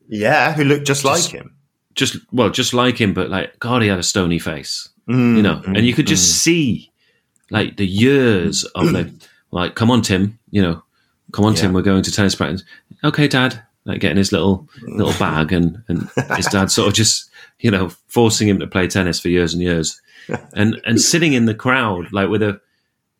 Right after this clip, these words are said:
Speaker 2: with the stoniest face in the world, but underneath the, the actual pain, the kind of extreme pain of seeing his son not
Speaker 1: Yeah.
Speaker 2: quite make it again, you know, to the,
Speaker 1: Well,
Speaker 2: to the
Speaker 1: well,
Speaker 2: final.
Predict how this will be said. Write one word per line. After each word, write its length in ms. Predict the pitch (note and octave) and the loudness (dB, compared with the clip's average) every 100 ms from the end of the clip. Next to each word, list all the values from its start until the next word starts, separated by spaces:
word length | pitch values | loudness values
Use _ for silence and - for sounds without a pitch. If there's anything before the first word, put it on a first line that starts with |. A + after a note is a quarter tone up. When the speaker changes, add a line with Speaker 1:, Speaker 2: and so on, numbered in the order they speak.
| _ | _
Speaker 2:
with 180 | - A2 | -4 -2
the 60 | A2+ | -2
stoniest 560 | - D#3 D#3 C#3 A#2+ | 0 2 2 2 0
face 360 | - B2+ G2+ - | 0 0 0 0
in 60 | G#2+ | -2
the 80 | |
world, 320 | G#2+ A#2 G#2 E2+ | 2 2 2 0
but 200 | G2 - | -4 -2
underneath 800 | D3 D3+ C3 B2+ C3+ E2+ - - - | 0 2 2 2 2 -2 -8 -18 -14
the, 160 | G#2 - _ _ _ | -14 -14 _ _ _
the 100 | C3 | -8
actual 720 | B2+ - - C3 A#2+ G#2+ G#2 _ _ _ _ _ _ | -8 -6 -4 0 2 0 -4 _ _ _ _ _ _
pain, 580 | - D#3 F#3 F#3+ A2 - - _ _ _ | -2 2 4 4 2 -2 -12 _ _ _
the 140 | A2+ | -4
kind 260 | A2+ B2 B2 | -4 -2 -2
of 160 | A2+ - | -2 -4
extreme 560 | B2 A#2 - D3 D3+ C3+ | -4 -2 0 2 4 2
pain 420 | - C3+ B2+ G#2+ | 2 2 2 2
of 200 | F2 E2 - - - - | 0 -4 -12 -20 -20 -14
seeing 340 | - - B2 A#2 | -6 0 2 2
his 180 | G#2+ - | 2 2
son 400 | A#2 G#2 F2 F2+ _ _ _ _ _ | 2 2 0 -6 _ _ _ _ _
not 260 | A2+ A#2 G2 | 0 0 0
Speaker 1:
Yeah. 80 | - | -2
Speaker 2:
quite 200 | A2 G2 | 0 2
make 240 | G#2 G2 | 0 0
it 160 | F2+ - | -4 -4
again, 460 | E2+ F#2+ F#2 D2+ - | -4 -2 -2 -4 -8
you 100 | F#2+ | -6
know, 160 | F2+ D#2 | -6 -8
to 140 | - | -10
the, 100 | E2+ - | -6 0
Speaker 1:
Well, 120 | B3 | 2
Speaker 2:
to 80 | G3 | 4
the 60 | |
Speaker 1:
well, 120 | A3+ | 2
Speaker 2:
final. 320 | F#3+ - F2 | 0 -2 -4